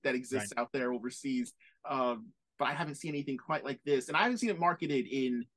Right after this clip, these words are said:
Speaker 1: you know, th-, these were showing up in some of the big chain stores. Uh,
Speaker 2: Right.
Speaker 1: I haven't seen anything quite like that recently. Uh, do you remember, because these, I,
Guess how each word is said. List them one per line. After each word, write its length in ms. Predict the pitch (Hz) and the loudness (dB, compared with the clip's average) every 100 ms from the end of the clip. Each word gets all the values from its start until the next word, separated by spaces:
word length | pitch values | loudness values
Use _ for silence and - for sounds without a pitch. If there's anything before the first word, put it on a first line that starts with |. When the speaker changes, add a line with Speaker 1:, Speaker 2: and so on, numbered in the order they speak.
| _ _ _ | _ _ _
Speaker 1:
you 100 | 202 | -2
know, 40 | 185 _ - | -2 _ -18
th-, 120 | 202 - | -18 -8
these 320 | 190 302 392 - | 0 0 0 -2
were 80 | 208 | -2
showing 300 | 214 180 151 | 0 0 0
up 160 | - | 0
in 380 | 143 135 123 113 - | 0 2 0 -2 -4
some 200 | 196 185 | -2 0
of 40 | |
the 60 | 127 | 0
big 240 | 175 151 | 0 -2
chain 320 | - 165 139 | -4 -2 -2
stores. 640 | 123 - 269 139 87 - _ _ _ 151 | -4 -6 -4 -4 -6 -12 _ _ _ -2
Uh, 160 | 131 131 | 0 0
Speaker 2:
Right. 120 | 113 - | -2 0
Speaker 1:
I 120 | 170 | 0
haven't 180 | 196 170 | 0 -2
seen 140 | 190 | -2
anything 300 | 185 156 147 | -2 -2 -6
quite 280 | - 165 147 | -4 -6 -2
like 160 | 139 - | -4 -2
that 240 | 104 95 _ _ _ _ 135 123 | -4 -4 _ _ _ _ -12 -4
recently. 560 | 123 - 92 101 92 _ _ - _ | -4 -4 -8 -8 -10 _ _ -20 _
Uh, 300 | - 160 165 156 _ _ 160 | -2 0 0 -4 _ _ -8
do 100 | 208 | 0
you 280 | 320 427 403 | 0 0 -2
remember, 580 | 247 180 151 147 139 - _ | -2 -4 0 2 0 -2 _
because 220 | 202 196 | 2 2
these, 160 | 254 254 | 4 2
I, 200 | 202 214 | 2 0